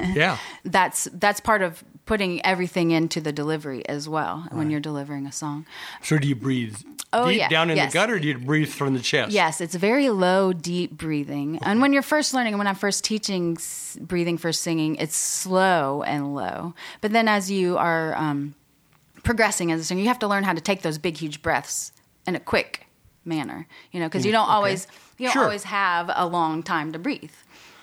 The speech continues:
Speaker 2: you know, in between phrases or
Speaker 1: Right,
Speaker 2: whatever.
Speaker 1: right. Oh, yeah,
Speaker 2: So,
Speaker 1: I know that.
Speaker 2: mm-hmm.
Speaker 1: Yeah.
Speaker 2: So you have to learn how to really open up and do these quick abdominal big breaths and fill up completely, and then use your diaphragm to help push that air out without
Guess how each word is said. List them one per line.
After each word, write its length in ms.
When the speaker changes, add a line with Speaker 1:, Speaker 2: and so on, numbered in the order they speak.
Speaker 2:
you 100
know, 180
in 120
between 340
phrases 480
or 40
Speaker 1:
Right, 80
Speaker 2:
whatever. 280
Speaker 1:
right. 260
Oh, 160
yeah, 140
Speaker 2:
So, 160
Speaker 1:
I 60
know 180
that. 260
Speaker 2:
mm-hmm. 280
Speaker 1:
Yeah. 60
Speaker 2:
So 160
you 80
have 140
to 80
learn 160
how 100
to 100
really 300
open 260
up 140
and 100
do 120
these 160
quick 380
abdominal 540
big 380
breaths 640
and 220
fill 260
up 140
completely, 480
and 180
then 240
use 140
your 80
diaphragm 560
to 60
help 240
push 300
that 280
air 240
out 160
without 500